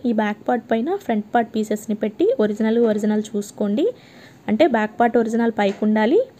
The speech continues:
ఫ్రంట్ పార్ట్ ఒరిజినల్ కిందికి ఉండాలన్నమాట. అలాగే ఫ్రంట్ పార్ట్ నెక్స్ రెండు ఎదురెదురుగా ఉండేలాగా చూసుకుని షోల్డర్ జాయింట్ చేయండి. షోల్డర్ జాయింట్ ఎప్పుడైనా సరే మనం నెక్ వైపు నుంచి జాయింట్ చేసుకోవాలి. సైడ్ ఆర్మ్ రౌండ్ వైపు నుంచి జాయింట్ చేసుకోకూడదండి. నెక్ వైపున మాత్రం,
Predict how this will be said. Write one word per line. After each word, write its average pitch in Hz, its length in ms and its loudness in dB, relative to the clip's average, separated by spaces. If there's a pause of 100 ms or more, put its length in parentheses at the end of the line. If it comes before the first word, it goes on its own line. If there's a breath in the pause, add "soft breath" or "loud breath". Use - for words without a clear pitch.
(320 loud breath)
ఫ్రంట్ 254 280 0
పార్ట్ 254 240 2
ఒరిజినల్ 226 400 2
కిందికి 233 340 2
ఉండాలన్నమాట. 196 540 -4 (200)
అలాగే 226 380 2
ఫ్రంట్ 226 320 -2
పార్ట్ 247 280 0
నెక్స్ 226 260 -4
రెండు 226 240 2
ఎదురెదురుగా 214 600 0
ఉండేలాగా 214 440 -2
చూసుకుని 262 440 -4 (540 loud breath)
షోల్డర్ 294 360 2
జాయింట్ 208 340 -4
చేయండి. 196 420 -6 (800 loud breath)
షోల్డర్ 247 440 4
జాయింట్ 240 380 0
ఎప్పుడైనా 214 380 0
సరే 208 220 2
మనం 214 320 2
నెక్ 220 320 -2
వైపు 247 260 0
నుంచి 226 300 0
జాయింట్ 208 420 0
చేసుకోవాలి. 208 640 -4 (920 loud breath)
సైడ్ 226 320 0
ఆర్మ్ 208 280 0
రౌండ్ 226 220 2
వైపు 220 260 0
నుంచి 226 240 2
జాయింట్ 214 380 2
చేసుకోకూడదండి. 208 840 -2
నెక్ 240 360 -4
వైపున 247 320 0
మాత్రం, 220 400 0